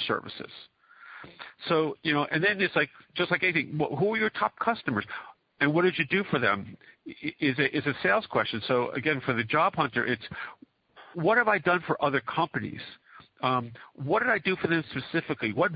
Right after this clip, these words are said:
value add did I add in my previous positions that I can now bring to this new customer, this new company? How am I different? You know, how are my services, how do I differentiate my services from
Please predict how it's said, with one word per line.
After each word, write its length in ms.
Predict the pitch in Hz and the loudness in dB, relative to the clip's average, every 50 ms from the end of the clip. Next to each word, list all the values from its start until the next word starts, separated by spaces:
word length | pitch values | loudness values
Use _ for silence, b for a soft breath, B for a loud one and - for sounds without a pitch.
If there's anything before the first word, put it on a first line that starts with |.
| 127 135 | -2 0
value 440 | 147 143 151 156 156 143 156 135 135 - - | 2 2 2 2 0 0 -2 -2 -2 -2 -2
add 340 | 143 147 151 143 135 123 | 0 0 2 0 0 0
did 100 | 131 135 | 0 2
I 120 | 127 123 123 - - - | 2 2 2 0 -6 -4
add 340 | - 151 156 156 147 143 135 - B B B | -2 0 2 2 2 0 -2 -4 B B B
in 120 | 143 135 123 | -2 0 2
my 140 | 120 123 120 - - - | 2 0 0 -2 -2 -2
previous 380 | 190 202 208 196 196 151 - - | 0 0 0 0 0 -2 -2 -4
positions 560 | - - 95 101 95 - - 98 95 95 98 - - B B B B - | -6 -4 -2 0 0 0 -2 -4 -4 -4 -6 -10 -12 B B B B 0
that 80 | 127 | 2
I 80 | 135 135 | 2 2
can 160 | - 147 143 | 2 0 2
now 180 | 147 151 147 147 | 2 2 2 0
bring 420 | 127 - 139 139 139 135 135 127 B B B B | 0 0 0 2 2 0 -2 -4 B B B B
to 100 | - 135 | -4 0
this 180 | 120 123 127 - - - - _ _ - | 2 2 0 0 -2 -12 -18 _ _ -6
new 380 | - 147 135 139 143 143 139 131 | -2 0 4 4 6 4 4 2
customer, 500 | - - - 135 117 - - 117 101 104 | 0 0 0 0 0 -2 -4 -2 -2 -2
this 140 | 98 101 - - | -2 -4 -4 -2
new 140 | 127 127 | -2 -2
company? 480 | 120 - - 104 - - - - - - _ _ B B B B 131 127 B B | -2 -2 -4 -4 -4 -4 -10 -10 -12 -16 _ _ B B B B -16 -16 B B
How 220 | B - 170 185 202 | B 0 0 0 2
am 100 | 214 240 | 2 0
I 100 | 233 202 | 0 0
different? 420 | - 233 262 - - - 104 104 - - - b b b b b b b b | 0 0 0 0 0 -4 -4 -4 -10 -20 -20 b b b b b b b b
You 120 | - 135 131 | -2 0 0
know, 60 | 127 | 2
how 220 | - - 175 196 | 2 2 2 2
are 80 | 214 190 | 2 2
my 240 | 156 160 165 180 190 180 - | 2 2 2 2 0 0 0
services, 420 | - 135 139 131 143 - - 135 117 | 2 2 2 2 -2 -4 -4 -4 -2
how 120 | - 151 | -2 0
do 80 | 170 180 | 0 0
I 80 | 165 127 - | 0 -2 -2
differentiate 680 | - 135 - - 135 139 143 139 - - 135 120 120 127 | -4 -4 -2 0 0 0 0 0 -2 -2 0 -2 -2 -2
my 300 | 131 120 123 131 156 190 185 - | -2 0 2 2 2 2 0 0
services 520 | - 113 104 101 107 107 - - 117 117 110 - - _ B B B B B B B B B B - - | -2 -2 -2 -2 -6 -10 -10 -8 -10 -10 -10 -14 -20 _ B B B B B B B B B B -8 -2
from 260 | - 135 131 131 131 | 0 0 0 0 -2